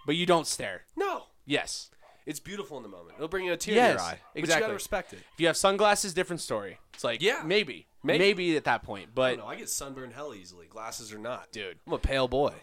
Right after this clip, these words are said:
Speaker 1: Yeah. I was like, and, and you just fucking, you know, you gotta, like, you just can't stare.
Speaker 2: No.
Speaker 1: You just can't, like, get a glimpse, cool.
Speaker 2: Yeah.
Speaker 1: Like, you can't tell me that that, like, half a second that you got of a glimpse isn't gonna stick in your mind. Like,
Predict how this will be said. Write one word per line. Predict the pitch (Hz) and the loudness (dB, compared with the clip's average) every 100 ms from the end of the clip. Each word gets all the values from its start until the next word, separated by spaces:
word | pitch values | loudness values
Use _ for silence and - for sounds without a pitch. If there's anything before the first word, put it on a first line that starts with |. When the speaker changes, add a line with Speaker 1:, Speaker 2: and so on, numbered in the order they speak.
| _ | _
Speaker 1:
Yeah. | 123 98 - - | -6 -6 -8 -8
I | |
was | 131 | -2
like, | 135 127 | 0 0
and, | 135 139 | -2 -2
and | 135 131 | -4 -6
you | 170 | -2
just | 180 175 - | 0 0 -2
fucking, | 139 135 113 107 - - _ | -2 -2 -8 -12 -16 -20 _
you | 143 | -4
know, | 101 - _ _ _ - | -4 -18 _ _ _ 0
you | 165 | 2
gotta, | 180 160 | 2 4
like, | 156 147 _ | 2 0 _
you | 156 | -8
just | 160 - | -8 -2
can't | 190 175 | -2 -2
stare. | - 117 98 123 | -6 -6 -6 -6
Speaker 2:
No. | 120 - - - | -8 -8 -18 -8
Speaker 1:
You | 151 | -8
just | 135 | -4
can't, | 190 160 | -4 -2
like, | 123 - _ _ - _ _ - | -6 -6 _ _ -20 _ _ -4
get | 151 | -4
a | |
glimpse, | 165 175 214 - | 2 2 2 -2
cool. | - - 170 202 - - | -8 2 4 4 -4 -10
Speaker 2:
Yeah. | 123 | -6
Speaker 1:
Like, | 117 - - - - | -6 -10 -20 -20 -12
you | 196 | -8
can't | 180 254 180 | -2 -2 -2
tell | - 175 170 | 0 0 2
me | 139 | -2
that | 127 | -4
that, | 127 120 | -4 -4
like, | 117 - | -6 -8
half | - 147 143 147 | 0 2 2 0
a | |
second | - 127 120 107 | -2 -4 -4 -10
that | 107 | -10
you | 120 | -4
got | 120 120 110 | 2 2 0
of | 110 | -12
a | |
glimpse | 98 113 147 - - _ _ 170 | -8 -4 -2 -4 -8 _ _ 0
isn't | 175 185 | 2 2
gonna | 170 | 0
stick | - - 160 143 | -2 -2 -2 -2
in | |
your | 127 | -4
mind. | 117 117 110 | 0 0 0
Like, | 107 | -6